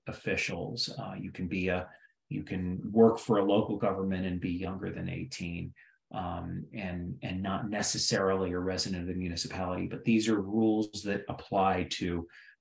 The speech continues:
appointed and elected officials, um, who serve on administrative boards, such as the Zoning Board of Appeals and the Planning Board and the local governing board.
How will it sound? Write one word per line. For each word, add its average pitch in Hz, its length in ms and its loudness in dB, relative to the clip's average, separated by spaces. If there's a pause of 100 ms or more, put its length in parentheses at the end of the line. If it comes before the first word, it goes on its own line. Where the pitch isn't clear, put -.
(120)
appointed 104 960 2
and 90 120 -4
elected 90 520 -2
officials, - 840 0 (500)
um, 90 600 2 (220)
who 101 100 -2
serve 87 360 2
on 87 180 2
administrative 92 760 2
boards, 92 440 2
such 92 200 0
as 90 160 0
the 90 240 2
Zoning 87 320 2
Board 90 260 0
of 92 40 -4
Appeals 92 420 2
and 85 80 0
the 85 60 -2
Planning 139 400 12
Board 113 340 10 (460)
and 110 520 8
the 110 80 -2
local 98 300 2
governing 123 400 12
board. 92 260 0